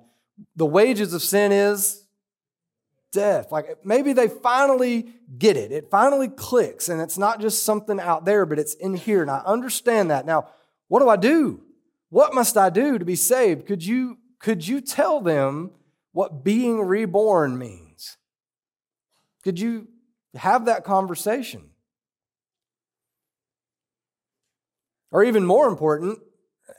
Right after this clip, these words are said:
uh, not that I'm saying we should all have this really great theology and working knowledge of how to explain this step-by-step process. I'm not saying that, but even more important than knowing it, have you experienced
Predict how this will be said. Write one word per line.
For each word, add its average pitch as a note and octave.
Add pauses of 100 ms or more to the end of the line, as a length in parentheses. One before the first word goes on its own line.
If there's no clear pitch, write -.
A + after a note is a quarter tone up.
(180)
uh, E3
not G3
that G#3+
I'm G3
saying G#3+
we F3+
should E3
all F3
have E3+
this D#3+ (260)
really E3+
great C#3
theology D3+
and C3
working D#3
knowledge D#3+
of C3
how E3+
to E3+
explain D#3+
this C#3
step-by-step D3
process. E3
I'm -
not G3
saying D3
that, G3
but C#3+ (360)
even G3+
more A3
important G3
than C3+
knowing G#3
it, C3
have D#3
you C4
experienced G#3